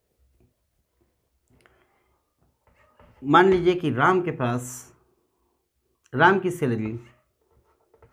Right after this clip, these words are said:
पाँच हज़ार है और कुछ दिन के बाद उनकी सैलरी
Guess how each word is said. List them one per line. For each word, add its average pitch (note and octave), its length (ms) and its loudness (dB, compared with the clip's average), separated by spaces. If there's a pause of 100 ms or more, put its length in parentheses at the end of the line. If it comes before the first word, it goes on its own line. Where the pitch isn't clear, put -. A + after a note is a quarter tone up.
(920)
पाँच F3 340 2
हज़ार C#3+ 240 0
है A2 200 -6 (2250)
और E3 220 4 (160)
कुछ A#3+ 280 -4
दिन F3 280 -2
के E3 100 -2
बाद A2+ 400 -4 (840)
उनकी E3 300 -2
सैलरी A#2+ 520 -6